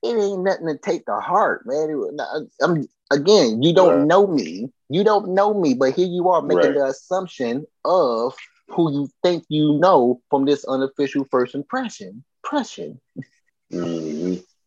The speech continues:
Speaker 1: We just making
Speaker 2: Yep.
Speaker 1: fun. And due to how society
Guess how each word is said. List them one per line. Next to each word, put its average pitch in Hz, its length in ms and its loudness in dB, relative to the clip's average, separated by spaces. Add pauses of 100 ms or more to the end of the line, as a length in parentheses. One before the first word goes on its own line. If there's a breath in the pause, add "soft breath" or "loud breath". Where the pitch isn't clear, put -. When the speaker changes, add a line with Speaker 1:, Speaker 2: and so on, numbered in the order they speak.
(260)
Speaker 1:
We 139 180 6
just 160 280 6
making 147 340 8
Speaker 2:
Yep. - 120 6
Speaker 1:
fun. 117 460 0 (240 soft breath)
And 117 280 2
due 165 220 8 (120)
to 180 160 8
how 143 320 2
society 143 1120 0